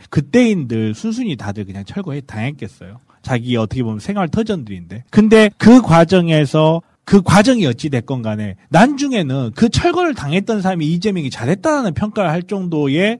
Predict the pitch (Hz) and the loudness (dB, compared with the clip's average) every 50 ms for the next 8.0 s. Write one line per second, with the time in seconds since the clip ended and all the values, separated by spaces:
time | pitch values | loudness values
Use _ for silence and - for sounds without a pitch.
0 | - - 311 302 302 302 330 302 285 262 214 156 123 - 143 156 202 220 196 233 | -4 -2 -2 0 2 0 0 0 0 0 0 -2 0 2 4 6 6 6 4 0
1 | 208 165 139 131 147 156 151 139 123 110 104 107 120 123 117 110 113 131 123 117 | -2 -4 -4 -4 -6 -6 -6 -6 -8 -8 -6 -6 -6 -6 -6 -4 -6 -4 -6 -6
2 | 104 104 101 95 - - - - - - - - 311 330 294 311 320 302 262 202 | -6 -6 -8 -8 -12 -16 -20 -20 -20 -12 -4 -4 -2 0 2 2 4 4 4 2
3 | 175 185 202 175 123 101 - _ _ _ - 202 233 277 302 302 262 208 165 - | 2 2 2 0 0 -2 -6 _ _ _ 4 6 6 6 4 2 -2 -4 -6 -6
4 | 165 180 202 190 147 123 135 147 214 240 240 196 - - - 147 190 262 - - | -4 -2 -2 0 0 0 0 0 0 -2 -2 -4 -6 -6 -2 0 0 0 0 -4
5 | 208 160 131 104 92 87 _ - 90 101 _ - - 180 202 254 233 196 208 254 | -8 -8 -8 -14 -18 -20 _ -20 -20 -20 _ -2 -2 0 0 0 -2 -2 -2 -4
6 | 285 277 190 220 - - 180 220 214 - 160 117 104 87 92 _ _ _ _ _ | -4 -6 -8 -6 -4 -4 -4 -4 -6 -10 -12 -14 -14 -18 -20 _ _ _ _ _
7 | - - 226 240 214 240 240 254 262 - - - 196 180 175 220 220 220 240 | 2 4 4 6 6 6 6 6 2 -2 0 0 2 4 6 6 6 6 4